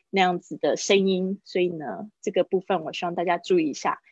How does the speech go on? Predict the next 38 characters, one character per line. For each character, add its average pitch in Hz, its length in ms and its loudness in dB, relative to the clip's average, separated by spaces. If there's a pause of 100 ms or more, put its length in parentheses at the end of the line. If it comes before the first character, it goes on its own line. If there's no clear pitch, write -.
(160)
连 180 260 2
音 208 260 4
一 175 100 -4
定 196 180 -2
是 185 460 0
你 170 160 -4
在 196 180 2
发 180 200 -2
音 180 140 -4
上 175 220 -4
一 165 80 -6
定 175 100 2
要 170 140 2
攻 165 300 0
破 - 320 -2
的 - 300 -14
哦， 175 220 2 (400)
才 165 120 2
会 185 400 4
有 175 180 4
机 196 200 0
会 214 180 2
听 240 260 0
得 226 120 2
懂， 185 420 0
然 175 120 -4
后 190 180 0
也 165 340 0
可 - 180 -2
以 185 80 6
让 180 280 4
别 165 280 2
人 151 260 -4 (160)
更 190 180 4
加 175 200 0
了 156 200 2
解 170 180 -4
你， 175 280 -6